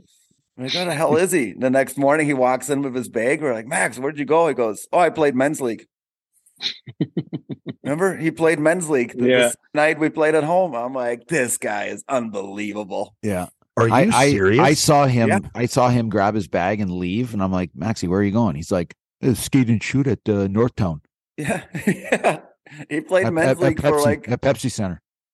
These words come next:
Speaker 3: I'm like,
Speaker 1: couple
Speaker 3: "What?"
Speaker 1: months. <laughs>
Speaker 3: He goes, "Yeah, I'm just gonna go shoot the puck around." It, it, it was unbelievable what this guy, hi-, just being around him. He, his give a shit meter,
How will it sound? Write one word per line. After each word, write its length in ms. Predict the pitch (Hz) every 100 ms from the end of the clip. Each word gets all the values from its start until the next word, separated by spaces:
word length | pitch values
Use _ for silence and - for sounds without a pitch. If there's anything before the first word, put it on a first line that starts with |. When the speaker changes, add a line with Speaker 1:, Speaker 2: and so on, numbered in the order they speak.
| _ _
Speaker 3:
I'm 140 | - 95
like, 160 | 170
Speaker 1:
couple 100 | 160
Speaker 3:
"What?" 100 | 156 -
Speaker 1:
months. 340 | 147 - - _
<laughs> 100 | -
Speaker 3:
He 60 | 226
goes, 260 | 165 160 175
"Yeah, 160 | 175
I'm 80 | 175
just 160 | 160 180
gonna 160 | 151
go 80 | 143
shoot 180 | - 147
the 60 | -
puck 220 | 131 131
around." 340 | 127 123 120 - _ _ _ _ _ _ _ _ _ _ _ _ _ _ _
It, 200 | 123 127
it, 140 | 139 -
it 80 | 156
was 140 | 156
unbelievable 760 | 165 170 147 123 120 101 85 85
what 200 | 95 -
this 180 | 90 -
guy, 480 | 92 87 82 80 -
hi-, 320 | - - - - _ _ _ -
just 240 | 104 107 -
being 240 | 113 110
around 360 | 92 90 92 87
him. 100 | 80
He, 480 | 104 113 110 110 -
his 420 | - 98 107 92
give 180 | 78 120
a 60 | 120
shit 280 | - 104
meter, 580 | 95 104 101 95 92 85